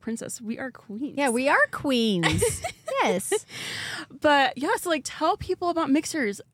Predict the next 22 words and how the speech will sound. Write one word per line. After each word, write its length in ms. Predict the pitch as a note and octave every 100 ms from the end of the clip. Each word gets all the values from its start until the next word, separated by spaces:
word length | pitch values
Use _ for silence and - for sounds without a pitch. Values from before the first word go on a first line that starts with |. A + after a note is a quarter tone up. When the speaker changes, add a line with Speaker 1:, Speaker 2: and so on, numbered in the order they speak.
| -
Speaker 1:
I 240 | A#3 A#3+ B3+
Speaker 2:
Yeah. 240 | C#4+ - G3+
Speaker 1:
can't 180 | - C4+
wait 140 | B3+ B3
for 100 | A#3
them 80 | A3+
to 60 |
find 180 | A3+ G3+
out 100 | -
about 180 | - -
it. 80 | - B3 - - - _ _ _ -
Speaker 2:
So 560 | - D#4 C#4 B3+ B3 - _ -
Mixers 840 | G#3+ A#3+ - C#4+ D4 D#4 E4 E4 -
is 560 | A3+ A3+ A3 G3+ - -
my 840 | G#3+ G#3 F#3+ G3 G3 G3 G3 G3 - F3+
business 400 | F#3+ F3+ F#3+ F#3+
that 100 | F#3
I 80 | F#3
started 640 | - E3+ E3+ E3+ E3 - - _ _ -
four 160 | F3
years 300 | B3+ C#4+ G3
ago. 300 | F3+ C#3+ A3